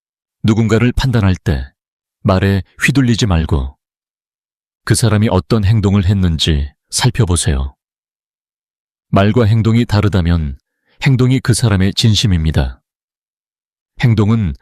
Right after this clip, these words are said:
절대 거짓말을 하지 않습니다. 혹시 지금 누군가의 말을 믿으며 또다시 기다리고 계신가요? 그 사람이 이번엔 정말 변할 거라며 스스로를 설득하고 계신가요?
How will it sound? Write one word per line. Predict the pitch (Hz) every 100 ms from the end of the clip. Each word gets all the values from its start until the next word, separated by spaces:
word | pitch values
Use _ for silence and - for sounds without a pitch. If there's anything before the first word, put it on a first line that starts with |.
| _ _ -
절대 | 117 101 117
거짓말을 | 110 95 104 101 101 98
하지 | - 107
않습니다. | 82 - 95 82 67 - _ _ _ _ _ _ _ _ _ _ _ -
혹시 | 143 - 113 78 71 _ _ _ _ _
지금 | - 117 131
누군가의 | 104 110 123 127
말을 | 113 101 107
믿으며 | 95 90 82 80 71 _ _ _ _ -
또다시 | 107 95 - 95 78 _ -
기다리고 | 117 101 95 92
계신가요? | 85 95 98 82 67 76 _ _ _ _ _ _ _ _ _ _ _ _
그 | - 98
사람이 | 120 104 87 69 65 _ _ _ -
이번엔 | 113 117 120 123
정말 | 120 113 123
변할 | - 107 110
거라며 | 110 104 92 82 73 65 _ _ _ -
스스로를 | - - 117 90 101 95 _
설득하고 | - 143 110 131 117 98
계신가요? | 95 95 98 80 65 76